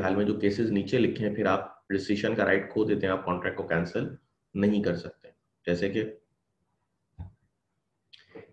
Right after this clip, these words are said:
इंजरी किसी भी चीज की हो सकती है, money loss is also injury। जी बिल्कुल,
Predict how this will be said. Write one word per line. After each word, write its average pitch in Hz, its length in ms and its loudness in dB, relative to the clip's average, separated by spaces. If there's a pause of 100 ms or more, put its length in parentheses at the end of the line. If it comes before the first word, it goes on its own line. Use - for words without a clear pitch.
(120)
इंजरी 113 280 4
किसी 113 240 2
भी 117 120 4
चीज 107 240 0
की 113 180 0
हो 95 180 4
सकती - 440 0
है, 104 120 8
money 98 320 2 (140)
loss 92 300 0
is 90 100 -6
also 87 300 -2
injury। 90 320 0
जी 98 120 2
बिल्कुल, 92 440 0